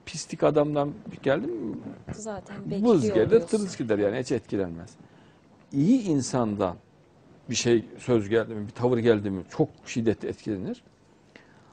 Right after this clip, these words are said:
Speaker 1: Onun için mesela diyor ki, içeri girdi, "Merhaba." dedi. "Merhaba." dedi. Olmadı bu. Yani bu soğuk bu. Gitti oturduysa. "Merhaba." diyecek, "Canım ciğerim." diyecek.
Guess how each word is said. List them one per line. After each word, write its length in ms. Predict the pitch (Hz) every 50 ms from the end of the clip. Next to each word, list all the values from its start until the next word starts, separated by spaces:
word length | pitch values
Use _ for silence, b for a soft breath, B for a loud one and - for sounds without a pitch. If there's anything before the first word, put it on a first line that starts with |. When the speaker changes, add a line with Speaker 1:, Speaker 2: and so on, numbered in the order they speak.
| b b _ _ -
Speaker 1:
Onun 220 | 139 170 226 320
için 240 | - - - 160 156
mesela 480 | 180 180 151 - 165 156 151 160 190
diyor 200 | 247 269 285 220
ki, 240 | - - - 190 202 - - - - _ _ _ _ _ -
içeri 300 | 147 - - 180 170 151
girdi, 360 | 127 127 131 160 185 202 196 196 - _ b b b b b b b _ _ _ _ _ _ _ _ _ _ _ _ _ _ _ _ _ _ _ _ _ _ _ _ _ _
"Merhaba." 460 | 139 147 156 139 123 113 101 98 92
dedi. 280 | 95 95 117 165 202 180 143 - _ _ _ _ _ _ _ _ _ _ _ _ _ _ _ _ _ _ _ _ _ _ _ _ _ _ _ _ _ _ _ _ _ _ -
"Merhaba." 440 | 135 139 127 110 101 92 92 92
dedi. 140 | 87 87 87 98 110 95 92 - - - _
Olmadı 460 | - 127 139 135 113 90 85 82 82 85
bu. 220 | 90 92 - - - - _ _ _ _ _ - 107
Yani 140 | 95 85 80 87 104
bu 240 | 107 107 - - -
soğuk 200 | - 208 208 175 - _ _ -
bu. 120 | 85 82 - _ _ _ - 82 82
Gitti 240 | - - _ - 92
oturduysa. 480 | 92 - - 95 87 85 80 - 85 85 87 - _ _ b b b b b b b b b b b b b b b b b b b b b b b b b _ _ _ _ _ _
"Merhaba." 460 | 110 147 170 185 190 196 185 151 117
diyecek, 280 | 113 110 98 98 92 -
"Canım 340 | - 110 123 151 170 165 156
ciğerim." 320 | 135 143 139 123 101 98
diyecek. 260 | 95 92 85 92 101